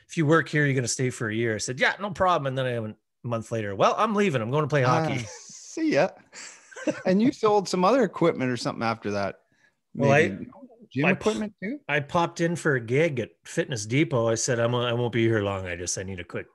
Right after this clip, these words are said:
Speaker 1: gig for the summer." And then I
Speaker 2: Some cash.
Speaker 1: managed for five years <laughs> after I
Speaker 2: Oh,
Speaker 1: quit
Speaker 2: really?
Speaker 1: playing hockey.
Speaker 2: I
Speaker 1: After I
Speaker 2: didn't
Speaker 1: quit
Speaker 2: know
Speaker 1: playing
Speaker 2: that part.
Speaker 1: hockey. Yeah.
Speaker 2: Yeah? Oh, cool.
Speaker 1: Well, you know,
Speaker 2: Yeah, I had no
Speaker 1: treadmills,
Speaker 2: idea.
Speaker 1: right? You sit in the office, you have a dart, and you,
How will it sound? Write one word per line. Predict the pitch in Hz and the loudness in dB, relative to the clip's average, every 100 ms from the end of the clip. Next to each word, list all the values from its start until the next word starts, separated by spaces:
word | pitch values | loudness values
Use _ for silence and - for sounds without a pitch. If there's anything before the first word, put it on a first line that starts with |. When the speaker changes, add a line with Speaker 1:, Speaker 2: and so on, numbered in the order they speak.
| - | -10
Speaker 1:
gig | 104 92 - | -8 -8 -14
for | 101 | -14
the | 92 | -10
summer." | - 104 107 | -8 -6 -6
And | 101 98 | -6 -8
then | |
I | 98 | -10
Speaker 2:
Some | 98 104 - | -10 -12 -12
cash. | - 104 107 104 - | -8 -6 -4 -6 -8
Speaker 1:
managed | |
for | 101 | -10
five | - 107 90 90 | -6 -6 -6 -8
years | 98 95 - - - | -10 -10 -12 -16 -20
<laughs> | 554 - - - - - - - - - | -18 -20 -20 -20 -20 -14 -12 -10 -12 -6
after | 117 - 135 | -8 -4 -4
I | 113 | -4
Speaker 2:
Oh, | |
Speaker 1:
quit | 151 147 208 | -2 2 4
Speaker 2:
really? | - | 4
Speaker 1:
playing | - | 2
hockey. | 131 - 101 _ - - - | -2 -6 -12 _ -20 -6 -2
Speaker 2:
I | 214 | 0
Speaker 1:
After | 285 | 2
I | |
Speaker 2:
didn't | - | 2
Speaker 1:
quit | 202 | 2
Speaker 2:
know | 208 | 2
Speaker 1:
playing | 190 | 2
Speaker 2:
that | 180 | 2
part. | 170 - | -2 -6
Speaker 1:
hockey. | - _ - | -14 _ -14
Yeah. | - - | -10 -6
Speaker 2:
Yeah? | 202 170 277 - _ _ - - - | -2 0 0 -4 _ _ -20 -20 -10
Oh, | 202 | -8
cool. | 160 - 196 165 - _ _ _ _ _ _ - | -6 -4 -2 -4 -10 _ _ _ _ _ _ 0
Speaker 1:
Well, | 208 | 4
you | 196 | 6
know, | 147 | 4
Speaker 2:
Yeah, | 143 | 4
I | |
had | 147 143 | 4 6
no | |
Speaker 1:
treadmills, | 147 135 110 | 6 4 4
Speaker 2:
idea. | |
Speaker 1:
right? | 131 151 | 2 2
You | |
sit | 123 160 | -2 -4
in | 131 | -4
the | 120 | -4
office, | 120 - 135 - | -4 -2 -4 -2
you | 117 | 0
have | 120 110 | -2 -2
a | |
dart, | 98 104 120 131 | -2 -2 -2 -6
and | 107 | -10
you, | 110 | -10